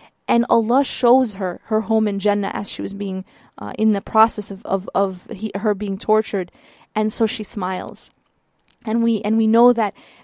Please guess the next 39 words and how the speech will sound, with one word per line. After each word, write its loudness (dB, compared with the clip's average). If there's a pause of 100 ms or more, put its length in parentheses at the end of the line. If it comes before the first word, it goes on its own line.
because 0
she -6
smiled, 0
that, -4 (100)
you -6
know, -6
that 0 (240)
enraged 0
Fir'aun -4 (100)
even -4
more, 0
because -6
here -6
she -10
is, -8
she's, -12 (220)
he's -4
trying -2
to -10
torture -2
her, -6 (320)
uh, -4
in 0
order 2
for -6
her -2
to, -4 (340)
to, -6
to -2
leave 0
her -6
deen. -14 (140)
And, -2
and, -4
and, -2 (100)
and 0
yet 2
she's -8
smiling. -6